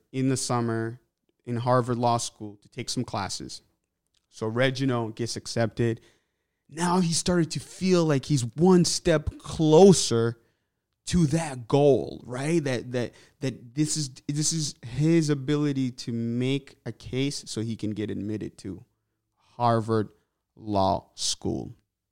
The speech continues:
So he goes to the summer program. Prior to starting the summer program, my man is studying. He gets all these books around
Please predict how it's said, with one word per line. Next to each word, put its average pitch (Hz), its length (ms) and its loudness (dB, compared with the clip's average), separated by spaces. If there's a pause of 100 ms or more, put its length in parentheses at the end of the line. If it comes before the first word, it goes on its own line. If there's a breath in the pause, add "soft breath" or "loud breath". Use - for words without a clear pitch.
(100)
So 120 320 -2
he - 200 -14
goes 156 480 2
to 196 120 -4
the 139 120 -4
summer 127 420 -2
program. 107 560 -12 (800 soft breath)
Prior 233 400 2
to 175 160 -6
starting 175 400 2
the 143 80 0
summer 156 360 -2
program, 113 680 -8
my 139 300 -12
man 170 560 2
is 131 320 4
studying. 147 1000 0
He 185 140 0
gets 156 260 -2
all 220 440 2
these 190 180 -4
books 160 400 -6
around 131 480 -2